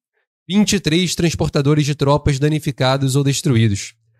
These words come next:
Dez escavadeiras danificadas ou destruídas. Dois navios danificados no Iêmen.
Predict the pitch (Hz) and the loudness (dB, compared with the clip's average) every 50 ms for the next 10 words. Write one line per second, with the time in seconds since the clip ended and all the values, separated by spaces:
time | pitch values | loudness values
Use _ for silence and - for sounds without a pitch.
0 | _ _ _ _ _ _ 127 139 160 175 180 151 151 143 - - - 143 131 131 | _ _ _ _ _ _ -2 0 0 0 0 0 -4 -6 -4 -4 -4 -2 -2 -2
1 | 120 110 127 151 170 165 160 160 151 127 135 135 139 135 - 127 - - 127 123 | 0 0 2 2 4 4 2 2 0 0 0 0 0 0 -2 -4 -4 -2 0 0
2 | 127 123 127 120 110 117 117 117 110 - - 110 113 127 156 170 175 170 160 - | 0 0 0 0 2 0 0 0 0 0 0 0 2 2 2 2 2 0 0 -2
3 | - - _ _ _ _ _ - 131 147 175 196 190 165 139 147 151 135 117 117 | -6 -12 _ _ _ _ _ -6 0 2 2 4 4 2 0 0 -2 -2 0 2
4 | 139 143 139 127 120 117 127 127 127 117 - 120 - - 123 135 147 151 139 120 | 2 2 2 2 2 2 0 0 0 -2 -4 -6 -4 -2 0 0 0 0 0 0
5 | 113 104 113 117 113 107 107 123 143 156 160 165 170 170 | 0 2 2 0 2 2 2 0 2 0 0 0 -2 -4